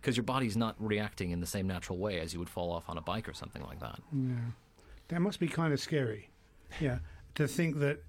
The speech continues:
Speaker 2: you're on this thing, and then, unlike a bike where it's a kind of gradual process when you fall off a bike, I
Speaker 1: Hmm.
Speaker 2: speak from many experiences, and presumably on this thing, suddenly it just disappears away from you, and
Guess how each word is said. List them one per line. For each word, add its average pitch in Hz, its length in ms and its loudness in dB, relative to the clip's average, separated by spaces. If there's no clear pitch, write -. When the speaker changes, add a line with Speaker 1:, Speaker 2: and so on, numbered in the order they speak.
Speaker 2:
you're 151 180 6
on 175 100 8
this 143 200 4
thing, 143 240 4
and 135 160 4
then, 147 160 4
unlike 170 340 4
a 151 40 2
bike 160 420 4
where 135 100 6
it's 135 120 2
a 139 40 -4
kind 175 180 4
of 135 80 2
gradual 143 360 4
process 120 520 0
when 120 100 2
you 110 60 2
fall 131 220 0
off 110 80 0
a 107 40 -2
bike, 113 240 0
I - 40 4
Speaker 1:
Hmm. 240 60 8
Speaker 2:
speak 151 260 4
from 127 260 6
many 135 220 6
experiences, 123 680 2
and 151 280 4
presumably 185 320 8
on 151 100 8
this 185 200 4
thing, 131 180 4
suddenly 143 400 6
it 127 80 4
just - 340 0
disappears 139 420 4
away 165 180 4
from 139 200 4
you, 113 180 2
and 123 260 4